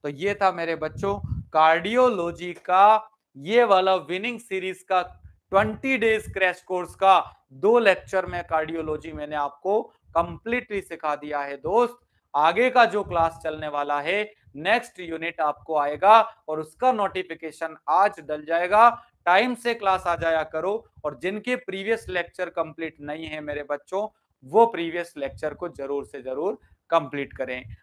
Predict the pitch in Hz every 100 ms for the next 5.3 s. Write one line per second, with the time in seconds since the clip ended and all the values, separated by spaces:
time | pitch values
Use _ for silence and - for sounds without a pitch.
0 | _ 135 131 180 202 - 214 180 170 170
1 | 160 156 156 151 151 151 156 175 185 151
2 | 143 139 131 147 185 196 196 _ _ -
3 | 147 - 160 185 233 240 233 208 190 165
4 | 160 156 160 151 147 143 135 135 143 151
5 | 147 156 143